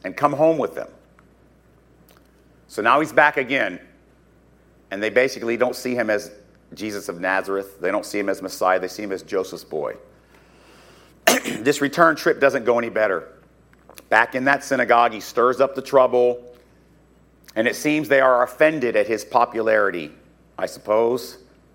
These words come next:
No doubt there was jealousy. I mean, this was little Jesus.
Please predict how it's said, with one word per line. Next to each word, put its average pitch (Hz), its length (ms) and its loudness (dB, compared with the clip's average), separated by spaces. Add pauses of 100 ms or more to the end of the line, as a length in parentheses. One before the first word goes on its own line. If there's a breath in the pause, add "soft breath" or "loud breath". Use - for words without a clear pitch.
(1300)
No 117 200 4
doubt 113 300 2
there 120 120 -4
was 123 120 -4
jealousy. 113 840 -4 (1400)
I 104 40 -4
mean, 117 140 -2
this 160 140 -2
was 107 100 -4
little 110 260 -2
Jesus. - 680 -12